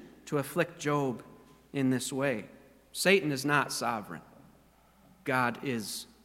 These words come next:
sovereign. And Job was right to attribute what had happened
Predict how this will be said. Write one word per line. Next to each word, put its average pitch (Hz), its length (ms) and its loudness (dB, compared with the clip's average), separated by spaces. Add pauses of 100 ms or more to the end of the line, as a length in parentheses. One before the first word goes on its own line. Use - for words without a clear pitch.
(340)
sovereign. 107 540 -2 (520)
And 113 140 -4
Job 135 260 4
was 120 180 -2
right 151 280 2 (360)
to 135 100 -6
attribute 165 560 2 (320)
what 147 140 0
had 131 120 0
happened 147 520 2